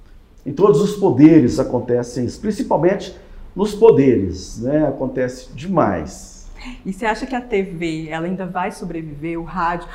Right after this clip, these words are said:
Speaker 2: Porque eu tenho um programa na rádio ao sábado. E geralmente, assim, quem realmente tá escutando são as pessoas mais idosas, sabe? As senhorinhas. Você acha que a, o rádio, a T V, eles vão conseguir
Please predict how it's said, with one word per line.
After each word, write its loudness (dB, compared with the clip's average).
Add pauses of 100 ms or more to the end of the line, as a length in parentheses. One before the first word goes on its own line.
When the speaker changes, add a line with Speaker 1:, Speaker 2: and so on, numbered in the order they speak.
(140)
Speaker 2:
Porque -2
eu 2
tenho -2
um -6
programa -2
na -4
rádio -4
ao -4
sábado. -6 (480)
E -4
geralmente, 0
assim, -6
quem -6
realmente -4
tá -6
escutando -8 (340)
são -8
as -8
pessoas -4
mais -4
idosas, -2
sabe? -2
As -8
senhorinhas. -6 (340)
Você -6
acha -2
que -6 (640)
a, -2
o 0
rádio, 2 (540)
a -6
T 2
V, -4
eles -4
vão -4
conseguir -10